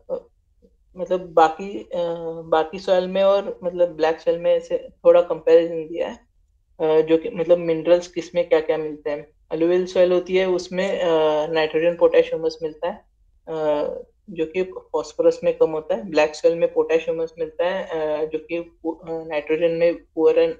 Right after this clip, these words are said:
नाइट्रोजन, फास्फोरस में पुअर होता है। रेड सॉइल में पोटैश मिलता है ज़्यादा,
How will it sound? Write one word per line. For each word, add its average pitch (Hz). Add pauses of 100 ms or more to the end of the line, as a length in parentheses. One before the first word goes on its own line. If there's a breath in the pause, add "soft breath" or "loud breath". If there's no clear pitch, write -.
(100)
नाइट्रोजन, 170
फास्फोरस 165
में 165
पुअर 151
होता 156
है। - (380)
रेड 160
सॉइल 180
में 180
पोटैश 165 (160)
मिलता 170
है 175
ज़्यादा, 160